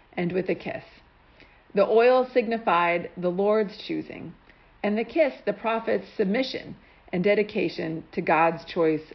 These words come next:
of leadership. First Samuel ten one depicts the anointing of Israel's first king, King Saul.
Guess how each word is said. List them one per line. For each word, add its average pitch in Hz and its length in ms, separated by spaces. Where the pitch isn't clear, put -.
of 160 160
leadership. 160 540
First 294 220
Samuel 262 380
ten 220 320
one 160 240
depicts 208 420
the 208 100
anointing 202 580
of 170 120
Israel's 185 520
first 180 340
king, - 320
King 202 280
Saul. - 420